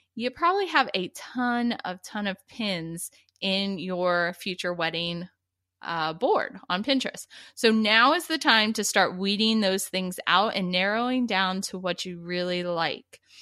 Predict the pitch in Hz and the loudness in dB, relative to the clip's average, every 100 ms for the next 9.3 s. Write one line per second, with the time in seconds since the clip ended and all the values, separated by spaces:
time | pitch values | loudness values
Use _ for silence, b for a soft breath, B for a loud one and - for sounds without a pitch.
0 | B B B B - - 220 196 190 185 | B B B B -12 0 4 4 4 4
1 | 202 208 220 190 196 190 185 180 - - | 4 4 -2 -4 -2 0 0 0 -4 -6
2 | 190 180 160 147 _ _ - 175 170 170 | -4 -2 -2 -6 _ _ -4 0 2 2
3 | 170 165 165 165 170 160 160 165 - 165 | 0 -2 0 0 0 -4 -4 -6 -4 -4
4 | 165 160 - 214 214 - 214 214 196 208 | -4 -6 -6 -2 -2 0 -2 0 0 0
5 | 202 185 190 - 185 - 185 180 175 175 | 0 -4 -10 -4 -4 -4 -8 -4 -2 -4
6 | 175 165 - 208 220 220 - 170 165 185 | -4 -8 -6 -4 -4 -4 -2 -2 -2 -8
7 | - b b - 220 220 233 - 226 240 | -14 b b -6 -2 0 2 2 2 0
8 | - 196 190 196 190 190 202 196 190 185 | 2 0 0 0 0 0 -2 -4 -4 -6
9 | - 180 | -4 -4